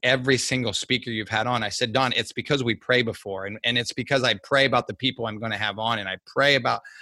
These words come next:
I pray for them the week of it." And it's really powerful 'cause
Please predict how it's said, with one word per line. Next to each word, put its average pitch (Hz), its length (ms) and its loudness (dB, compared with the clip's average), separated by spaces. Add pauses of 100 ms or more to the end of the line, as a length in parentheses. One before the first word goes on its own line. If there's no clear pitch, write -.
(140)
I 123 80 4
pray 143 300 4
for 143 400 2
them 120 260 4
the 113 100 -2
week 117 320 -2
of 131 160 2
it." 113 260 -2
And 123 100 4
it's - 240 -2
really 208 220 6
powerful 120 420 4
'cause 110 220 0